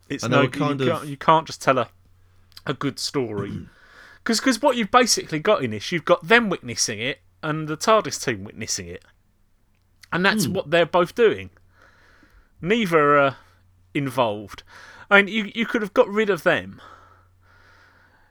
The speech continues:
Speaker 1: You could have actually, seeing as Yaz was gonna be the central character of the tardis team, s-, so to speak.
Speaker 2: Yeah.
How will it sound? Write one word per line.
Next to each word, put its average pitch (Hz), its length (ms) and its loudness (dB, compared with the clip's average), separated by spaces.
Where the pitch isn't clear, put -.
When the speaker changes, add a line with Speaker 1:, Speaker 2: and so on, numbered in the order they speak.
Speaker 1:
You 185 140 -2
could 185 180 0
have 185 120 -2
actually, 170 480 0
seeing 202 340 2
as - 420 -2
Yaz 151 400 0
was 135 140 -8
gonna 135 180 -2
be 135 260 0
the 123 280 -2
central 135 480 -6
character 131 560 -2
of 101 120 -14
the 107 180 -6
tardis 123 460 -8
team, 101 440 -8
s-, - 200 -10
so - 420 -12
to 101 80 -10
speak. - 360 -12
Speaker 2:
Yeah. 85 240 -4